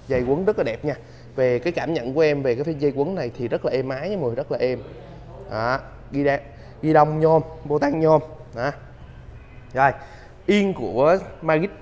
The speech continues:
Rock C X bảy thì cũng khỏi gọi là rất là đẹp luôn. Đó, chúng ta sẽ có một cái thiết kế yên có rãnh nè, đó, rãnh thoát khí. Rồi, phần, à, bản hông này thì cũng rất là lớn, rồi, à, độ êm ái nè, mọi người thấy nè. Đó, rất là êm nha.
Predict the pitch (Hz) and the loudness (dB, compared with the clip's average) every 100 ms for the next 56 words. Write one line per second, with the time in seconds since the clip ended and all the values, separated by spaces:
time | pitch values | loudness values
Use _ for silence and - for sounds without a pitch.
0 | - 175 - 170 175 120 117 160 131 139 | 6 6 6 0 0 -2 -2 0 -2 -4
1 | 165 120 147 117 117 120 113 - 175 123 | -4 0 0 0 2 4 4 2 0 -2
2 | - 160 - - - - - - 131 156 | 0 0 -2 -12 -12 -10 -8 -2 0 2
3 | 170 139 120 123 147 190 123 110 - 139 | 2 0 -2 0 2 2 0 0 -2 -2
4 | 180 208 202 202 139 160 156 139 151 180 | 0 -4 0 -2 0 -4 -2 0 4 4
5 | 147 143 196 - - - 120 127 117 117 | 2 0 -2 -2 -12 -12 -6 -4 -6 -6
6 | 156 - 151 202 - - - - - 127 | -8 0 0 0 -4 -18 -20 -8 0 0
7 | - - - - 123 123 117 117 113 107 | 0 -10 -20 -8 -6 -4 -2 0 2 0
8 | 107 - 113 147 151 143 135 117 120 117 | -2 -8 -8 -2 0 2 0 -2 -6 -6
9 | 143 160 - 131 127 160 269 - 131 131 | -6 -4 2 6 8 8 4 -4 -4 -2
10 | 117 113 110 - - 113 127 135 131 160 | 0 -2 -4 -6 -6 0 0 0 0 -2
11 | 190 - - 117 113 - 135 160 - - | -4 -8 -8 -4 -4 -4 -4 -4 -8 -20
12 | - - - - 107 120 151 - 120 123 | -20 -20 -20 -8 -6 -4 -4 -2 2 2
13 | 120 | 0